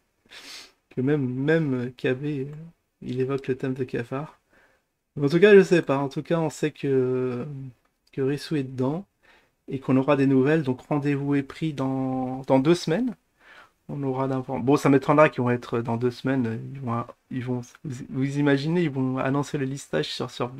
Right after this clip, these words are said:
sur, euh, de projets sur Binance, ce serait quand même assez énorme. Bon, moi, je vais mettre, euh, mettre toutes mes billes dedans, hein. Je vais faire all-in, <laughs> all-in sur le truc. Bon, pour pas trop de risques avec les projets Binance. Enfin, all-in, je dis, euh, il y aura du B N B qui vont être versés là-dedans. Et, euh,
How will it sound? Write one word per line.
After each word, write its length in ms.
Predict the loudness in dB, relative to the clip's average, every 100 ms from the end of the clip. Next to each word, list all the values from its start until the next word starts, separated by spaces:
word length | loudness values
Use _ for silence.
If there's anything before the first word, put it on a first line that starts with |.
| -16
sur, 300 | -6 -2 0
euh, 200 | -2 -4 -8 _ -20 -20 -20 -20 -20 _ _
de 80 | 0
projets 520 | 0 2 4 4 2
sur 260 | -2 -6 -8
Binance, 380 | -2 -2 0 -4
ce 80 | -12
serait 180 | -10 -4
quand 140 | 0
même 100 | 0
assez 260 | 0 2 2
énorme. 360 | 4 0 -2
Bon, 160 | 2 2
moi, 140 | 4 0
je 120 | 0
vais 60 |
mettre, 260 | -2 -4 -8 -12
euh, 80 | -12 -16 -12
mettre 220 | -10 -10
toutes 180 | -14 -6
mes 80 | -4
billes 160 | -2
dedans, 400 | 0 2 0 0
hein. 40 | -6
Je 140 | -4
vais 80 | -4
faire 220 | 4 4 12
all-in, 480 | 12 12 8 8 6 2 6 6
<laughs> 320 | 6 4 6
all-in 280 | 8 8 4
sur 160 | 2 0
le 100 | 0
truc. 340 | 0 -2 -4 _ -20 -20 -20 _
Bon, 120 | 2
pour 120 | 2 -2
pas 120 | -4
trop 160 | -2
de 60 | -2
risques 240 | -2 -6
avec 180 | -10 -10
les 60 | -12
projets 420 | -12 -8 -6 -6
Binance. 540 | -8 -10 -8 -8 -8 0
Enfin, 160 | 6 6
all-in, 380 | 6 2 -2
je 80 | -6
dis, 220 | -6 -6
euh, 40 | -6 -10 _ -20 -20 _ _ _ -8
il 60 |
y 20 |
aura 140 | -4 -2
du 120 | -2
B 100 | 0
N 140 | 2 0
B 140 | -4
qui 80 | -6
vont 120 | -4
être 240 | -4 -6
versés 400 | -6 -6 -6 -4
là-dedans. 480 | -2 -4 -4 -4 -2
Et, 200 | -2
euh, 60 | -4